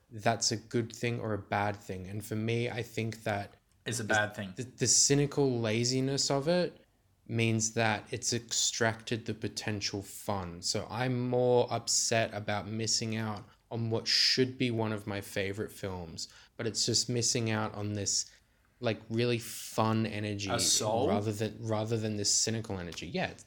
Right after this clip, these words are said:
Speaker 1: it's got no, it's got no soul.
Speaker 2: Okay, so just, just because now I'm, even from everything you're saying, is making me question putting it in good. <laughs> Um, we could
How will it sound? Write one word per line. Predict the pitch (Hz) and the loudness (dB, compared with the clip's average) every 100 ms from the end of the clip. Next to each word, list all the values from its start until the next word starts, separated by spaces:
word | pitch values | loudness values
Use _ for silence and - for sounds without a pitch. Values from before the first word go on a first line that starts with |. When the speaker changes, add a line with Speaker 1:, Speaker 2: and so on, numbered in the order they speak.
| _ | _
Speaker 1:
it's | - | -6
got | 131 | -4
no, | 117 | -2
it's | 131 - - - | -2 -4 -4 -4
got | 135 131 | 0 0
no | 127 | 0
soul. | - - 156 | 0 2 2
Speaker 2:
Okay, | 135 117 101 - | 2 2 -2 -4
so | - 139 123 123 - _ _ _ _ _ _ _ _ _ _ - | -2 4 4 4 -4 _ _ _ _ _ _ _ _ _ _ -8
just, | 113 185 - - | -2 0 0 -2
just | 196 185 | -2 0
because | - - 151 | -2 0 0
now | 139 135 123 123 | 2 0 2 0
I'm, | 127 120 117 - _ _ - - | 0 -2 -4 -16 _ _ -12 0
even | 139 143 139 | 2 2 -4
from | 147 | 0
everything | 131 123 120 120 | 0 2 0 0
you're | 110 101 | -2 -2
saying, | - 113 107 101 | -2 0 -2 -4
is | 101 117 | -6 -4
making | 113 110 113 110 | -2 -4 -6 -6
me | 113 117 | -4 -4
question | 117 127 110 - 117 | -4 -2 -2 -2 -6
putting | 107 113 107 | -4 -4 -4
it | 104 | -6
in | 101 | -8
good. | 101 110 95 - - - - - | -6 -6 -6 -8 -10 -14 -16 2
<laughs> | 202 - 240 - - - 403 - - - - - - - - _ - - - - | 2 4 -2 -2 -6 -4 -4 -4 -4 -4 -4 -6 -8 -10 -12 _ -4 -4 -4 -6
Um, | - 123 127 123 117 101 - - - - | 2 4 6 4 0 -6 -10 -20 -20 -8
we | 131 120 | 0 0
could | 123 160 165 165 - | 2 2 4 2 -2